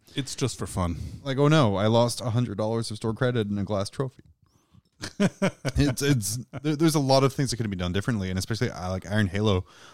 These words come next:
Speaker 2: last year was incredibly, incredibly severe in some of the restrictions. That, like,
Speaker 1: Yeah.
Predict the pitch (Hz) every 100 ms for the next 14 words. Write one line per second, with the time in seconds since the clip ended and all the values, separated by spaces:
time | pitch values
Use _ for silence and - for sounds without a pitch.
0 | _ - 110 123 113 110 - 113 90 -
1 | - 117 120 131 110 104 92 92 - 113
2 | 107 101 - 92 87 104 107 87 85 85
3 | 98 107 104 92 80 - 110 117 98 98
4 | 104 170 233 185